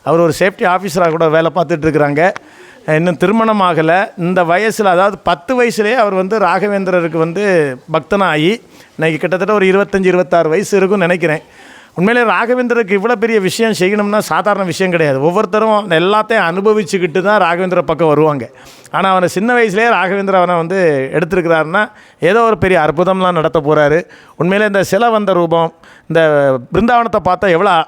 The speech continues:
அருமையா இருக்கு பாருங்க. இந்த பிருந்தாவனத்தெல்லாம் நான் ஏற்கனவே ஆசிரமம் குருராஜர் YouTube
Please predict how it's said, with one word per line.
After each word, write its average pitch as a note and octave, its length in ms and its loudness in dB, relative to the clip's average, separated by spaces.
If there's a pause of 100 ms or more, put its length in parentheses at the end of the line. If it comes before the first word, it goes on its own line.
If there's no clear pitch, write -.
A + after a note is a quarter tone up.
அருமையா G3 300 0
இருக்கு D#3 180 -2
பாருங்க. C3+ 300 0 (400)
இந்த F3 220 -2
பிருந்தாவனத்தெல்லாம் A#3 520 0
நான் A3 120 0
ஏற்கனவே A3 420 0
ஆசிரமம் G3+ 500 0
குருராஜர் F#3+ 500 2
YouTube F#3+ 160 -2